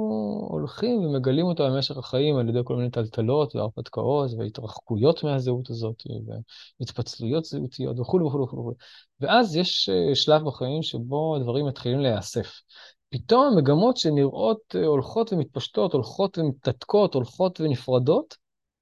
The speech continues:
פתאום מתחילות להיאסף ולהתקבל גם מגמה.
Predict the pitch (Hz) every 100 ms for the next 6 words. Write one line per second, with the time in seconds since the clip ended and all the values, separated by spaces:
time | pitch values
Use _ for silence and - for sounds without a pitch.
0 | _ _ _ - 127 - 226 262 220 156
1 | - 143 175 233 233 151 120 - 160 202
2 | 160 131 113 - 123 175 165 156 131 120
3 | 113